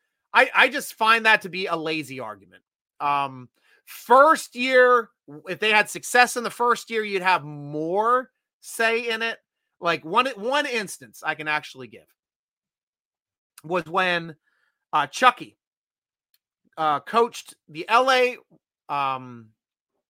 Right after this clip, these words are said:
L A Raiders to the Super Bowl, or was the A F C Championship game, was fired.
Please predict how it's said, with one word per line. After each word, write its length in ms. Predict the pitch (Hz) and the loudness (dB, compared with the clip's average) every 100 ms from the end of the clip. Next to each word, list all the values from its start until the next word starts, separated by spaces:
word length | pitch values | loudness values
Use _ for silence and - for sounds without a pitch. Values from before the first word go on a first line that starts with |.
| _ - | _ -2
L 180 | 196 254 | 0 2
A 80 | |
Raiders 560 | 240 226 190 175 185 - | 2 2 2 -2 -4 -8
to 120 | - | -14
the 120 | 151 | -12
Super 520 | 143 - - 254 214 165 | -12 -14 -14 -12 -10 -10
Bowl, 480 | 123 117 113 175 _ _ _ _ _ _ _ _ _ _ _ _ _ _ | -10 -10 -10 -14 _ _ _ _ _ _ _ _ _ _ _ _ _ _
or 120 | 151 | -8
was 140 | 151 139 | -8 -8
the 140 | 156 | -6
A 80 | 208 | -6
F 60 | |
C 140 | 208 190 | -6 -10
Championship 480 | - 202 185 180 156 | -6 -6 -6 -12 -8
game, 200 | 165 151 | -8 -8
was 140 | - | -12
fired. 680 | - - 247 254 139 95 | -14 0 6 6 6 -4